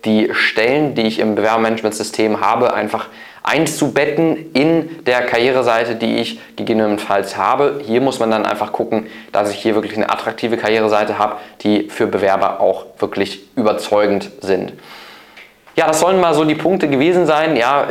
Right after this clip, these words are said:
die, auf die man achten sollte, wenn man sich für ein Bewerbermanagementsystem entscheidet, wo man sich mit auseinandersetzen sollte. Es geht hier schon sehr in die Tiefe und ist auch eher etwas für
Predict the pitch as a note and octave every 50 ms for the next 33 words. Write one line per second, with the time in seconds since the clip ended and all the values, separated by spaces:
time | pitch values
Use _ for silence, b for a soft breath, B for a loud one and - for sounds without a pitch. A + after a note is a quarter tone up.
0 | B2 A2+ C3 - A#2+ A#2+ A#2+ - D3 D3 C3+ A#2 - - A2+ C3+ C#3 - - D3
1 | D3 C3+ C#3+ C#3 C#3+ C#3+ C#3 C3+ A2+ A2 G#2+ B2 C3+ D#3 D3+ C#3 C3+ B2+ - -
2 | C3 A2+ A#2 B2 A#2+ A#2+ A2+ G#2+ A#2 B2+ C3+ C3 C3 B2+ B2+ B2+ B2+ A#2 A2+ -
3 | A2+ A2+ - - - A#2+ A#2 A2+ A2 G#2 G#2 G#2 - - - G#2+ C3+ D#3 F3 F3+
4 | - - C3 A#2 A#2 A#2 A2+ A#2+ - B2 A2+ G#2 G2+ A2 - A2+ G#2+ A2+ C#3 D#3+
5 | D#3+ D3 D3 D3 D3+ D3+ D3+ - D3+ C#3+ D3+ D3+ D3+ D3+ D3+ - - - - -
6 | - - - _ _ _ - - - - - C#3 C#3 C#3 D3 C3 - - B2+ B2+
7 | B2 B2 B B B B B B - - G#2 A2 A#2+ A#2+ A#2+ A#2 - G#2+ A2+ A2
8 | A2 G#2+ G#2+ G#2 - - - - F3+ G3+ G3+ - D#3 C3 A#2 A2 A2 A2 - -
9 | G#2 - - - A2+ A2+ A2+ - A2+ A2 A2+ A2 A2 - - A2 G#2 G2+